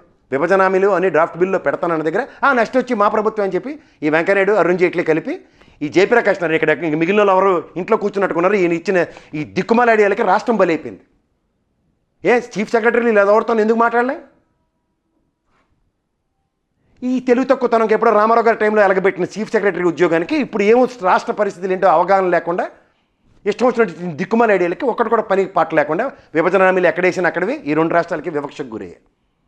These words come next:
ఈ తప్పిదం అంతవరది వెంకయ్యనాయుడిది. ఆనాడు ఈ గుడ్డిగా వెంకయ్యనాయుడు నమ్మిన మన్మోహన్ సింగ్ గారు కూడా కాంగ్రెస్ పరంగా వీళ్ళిద్దరూ కలిపి చేసిన దాష్టికానికి ఈ రెండు రాష్ట్రాలు బలైపోయాయి. వీళ్ళని మనం ఎందుకు స్పేర్ చేయాలి?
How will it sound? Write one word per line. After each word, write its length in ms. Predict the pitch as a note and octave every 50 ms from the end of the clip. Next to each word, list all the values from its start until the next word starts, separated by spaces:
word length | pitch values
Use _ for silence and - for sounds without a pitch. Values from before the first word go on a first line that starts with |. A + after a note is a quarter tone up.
| _ -
ఈ 60 | F#3 F#3
తప్పిదం 320 | F#3+ F#3 F#3 F#3+ G#3 G#3+
అంతవరది 500 | G#3 G3+ A3 G#3+ G#3 G3 F#3+ G#3+ A3 A3 - _ _ _ _ _ _ _ _ _ _ _ _ -
వెంకయ్యనాయుడిది. 580 | D3 D3+ C#3+ E3 D3+ D#3 D3+ D#3 F#3+ C4 D#4+ - _ _ _ _ _ -
ఆనాడు 480 | D3+ F#3 G3+ G#3 A3+ C4 D4 D4+ C4+ - - -
ఈ 120 | - D3 D#3+
గుడ్డిగా 340 | C3+ E3+ G#3 F#3 B3 C4 C4+
వెంకయ్యనాయుడు 400 | B3 A#3+ A3+ A#3 A#3+ A#3+ A#3 A#3
నమ్మిన 220 | A3+ A3+ A3 G#3
మన్మోహన్ 320 | G3 F#3 G3 G#3+ A3+ A3
సింగ్ 180 | A3 A3+ A3+ G#3+
గారు 100 | G#3 F#3+
కూడా 240 | - G#3 A3+ D4+ D#4+ - - - _ _
కాంగ్రెస్ 400 | F#3+ G#3 A3+ A3 A#3+ A3 - -
పరంగా 180 | G#3 G#3 G3 G3
వీళ్ళిద్దరూ 360 | G#3+ A3 F#3 F3+ E3+ G#3 G#3+
కలిపి 280 | G#3+ G3+ F#3+ F3 D3 F3+
చేసిన 180 | - D#3 C#3+
దాష్టికానికి 640 | A#2+ - C#3+ E3+ E3 - - E3+ D#3+ D3 C3 G#3 C#4+ - _ _ _ _
ఈ 40 | C3
రెండు 200 | A#2 B2+ C3+ C3
రాష్ట్రాలు 280 | C#3+ C3+ - C#3 C3+ A#2
బలైపోయాయి. 380 | G#2+ G2+ G#2+ F#2+ - F2 F2+ _ _ _ _ _ _ _ _ _ _ _ _ _ _ -
వీళ్ళని 220 | A3 A3+ A3 G#3+
మనం 100 | G#3 G#3+
ఎందుకు 180 | G#3+ A3 A#3+ A3+
స్పేర్ 300 | - - B3 A#3+ - A#3
చేయాలి? 240 | A#3+ A3+ A#3 B3+